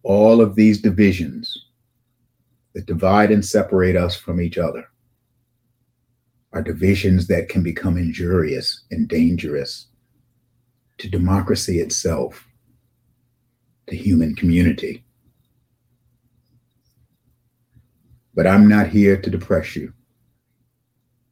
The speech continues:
I'm not here because I'm downtrodden. I'm here because I believe there is a way. And I believe Jesus has shown us the way. When I was growing up, my grandma, who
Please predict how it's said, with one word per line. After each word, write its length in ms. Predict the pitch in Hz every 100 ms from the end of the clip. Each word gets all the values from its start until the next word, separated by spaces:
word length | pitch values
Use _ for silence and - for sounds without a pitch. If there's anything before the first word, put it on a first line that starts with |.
| _ -
I'm 200 | 76 98
not 200 | 110 107
here 200 | 101 104
because 300 | 98 92 95
I'm 160 | 98 98
downtrodden. 720 | 95 98 95 - 90 82 - - _ _ _ _ _ _ _ _ _ _ _ _ _ _ _ -
I'm 180 | 95 95
here 180 | 101
because 280 | 95 98 95
I 80 | 92
believe 400 | 90 87 90 90
there 180 | 82 82
is 100 | 85
a 60 |
way. 400 | 87 76 67 - _ _ _ _ _ _ _ _ _ _ _ _ _ _ _ _ -
And 100 | 85
I 80 |
believe 340 | 101 95 95 87
Jesus 460 | - 90 87 85
has 140 | - 87
shown 360 | - - 85
us 240 | - - -
the 80 | -
way. 380 | - - - - _ _ _ _ _ _ _ _ _ _ _ _ _ _ _ _ _ -
When 120 | 95
I 40 |
was 120 | 101 87
growing 280 | 98 104
up, 140 | 104 98
my 140 | 98
grandma, 560 | 92 98 101 101 95 95
who 440 | 98 95 92 87